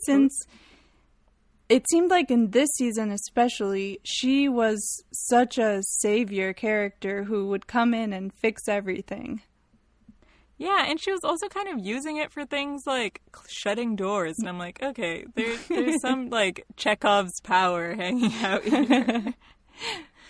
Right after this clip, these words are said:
Speaker 1: Okay, for question number three, this is a character we haven't mentioned up until this point, but is Susie's character,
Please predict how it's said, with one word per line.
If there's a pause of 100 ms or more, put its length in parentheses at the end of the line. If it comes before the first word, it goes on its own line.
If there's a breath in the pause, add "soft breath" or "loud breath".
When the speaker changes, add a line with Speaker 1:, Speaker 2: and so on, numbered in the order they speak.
(120 loud breath)
Speaker 1:
Okay, (140)
for
question
number
three,
this
is
a
character
we
haven't
mentioned
up
until
this
point, (100)
but (540 soft breath)
is
Susie's
character,